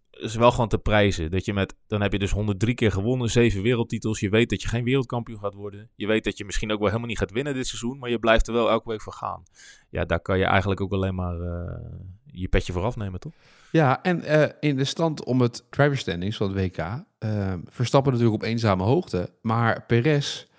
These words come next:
Speaker 2: eh, ziet toch
Speaker 1: Ja.
Speaker 2: Alonso en Hamilton dichterbij komen. Het gaat met
Speaker 1: Ze
Speaker 2: Hamilton
Speaker 1: zitten hem op de hielen, hè?
Speaker 2: vierentwintig puntjes en met, eh, Alonso is het nog maar negen punten.
Speaker 1: Ja, ja,
Speaker 2: Dat
Speaker 1: ja,
Speaker 2: is
Speaker 1: ja.
Speaker 2: voor Perez ook niet zo heel goed nieuws, hè?
Speaker 1: Nee, nee, maar die zit gewoon echt in een, eh, hele lamme fase.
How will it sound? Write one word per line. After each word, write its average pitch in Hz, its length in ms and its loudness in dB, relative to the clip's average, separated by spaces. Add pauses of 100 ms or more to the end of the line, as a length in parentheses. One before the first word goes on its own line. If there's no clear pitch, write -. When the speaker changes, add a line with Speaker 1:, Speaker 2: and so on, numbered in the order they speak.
(480)
Speaker 2:
eh, 110 200 0
ziet 127 240 2
toch - 120 6
Speaker 1:
Ja. 104 440 2
Speaker 2:
Alonso 143 520 4
en 120 120 -2
Hamilton 123 360 0
dichterbij 120 420 2
komen. 101 340 2
Het 127 140 2
gaat 156 180 0
met 123 240 0
Speaker 1:
Ze - 380 -2
Speaker 2:
Hamilton 165 260 6
Speaker 1:
zitten 110 160 4
hem 104 120 -2
op 104 160 -4
de - 80 6
hielen, 196 340 8
hè? 90 120 4
Speaker 2:
vierentwintig 135 440 4
puntjes 110 680 2
en 131 120 -2
met, 123 220 0
eh, 117 120 -2
Alonso 180 320 2
is 139 60 6
het 113 80 4
nog 117 100 4
maar 175 200 4
negen 214 180 2
punten. 101 480 0 (300)
Speaker 1:
Ja, 101 80 -6
ja, 120 540 -4
Speaker 2:
Dat 113 200 -4
Speaker 1:
ja, 113 80 2
Speaker 2:
is 143 120 0
Speaker 1:
ja. 90 180 -8
Speaker 2:
voor 147 200 4
Perez 175 320 2
ook 269 160 -2
niet 269 120 -2
zo 226 80 2
heel 170 120 6
goed 139 180 2
nieuws, 107 240 4
hè? 92 180 -2 (540)
Speaker 1:
Nee, 104 500 -2
nee, 101 260 -4
maar 95 120 -10
die 101 120 -8
zit 98 200 -8
gewoon 90 200 -6
echt 95 260 -6
in 107 160 -6
een, 113 200 -8
eh, 117 60 -8
hele 123 460 -2
lamme 110 460 0
fase. 95 500 -6